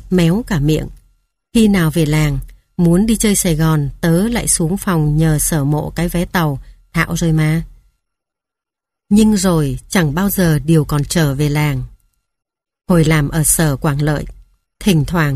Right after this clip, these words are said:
Điều gửi thư về, khi là tài liệu, khi là cái chuyện ngắn hay bài thơ. Điều và tôi hồi ấy đương ham tập tành làm thơ.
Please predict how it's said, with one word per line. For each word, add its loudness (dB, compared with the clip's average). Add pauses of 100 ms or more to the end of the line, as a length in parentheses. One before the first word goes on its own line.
(140)
Điều 2
gửi 0
thư -2
về, 0 (500)
khi 2
là -2
tài -2
liệu, 0 (440)
khi 4
là -2
cái -4
chuyện -2
ngắn 0
hay -2
bài -2
thơ. 0 (420)
Điều 4
và -2
tôi -2
hồi 0
ấy -2
đương 0
ham -2
tập -6 (180)
tành -2
làm -4
thơ. 0